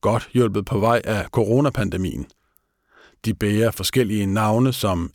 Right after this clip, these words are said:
M R N A-vacciner eller D N A-vacciner,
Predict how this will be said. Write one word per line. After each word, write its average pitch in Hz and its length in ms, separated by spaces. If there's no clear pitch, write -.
M 117 240
R 104 340
N 107 60
A-vacciner 120 880
eller 87 220
D 107 280
N 107 60
A-vacciner, 120 760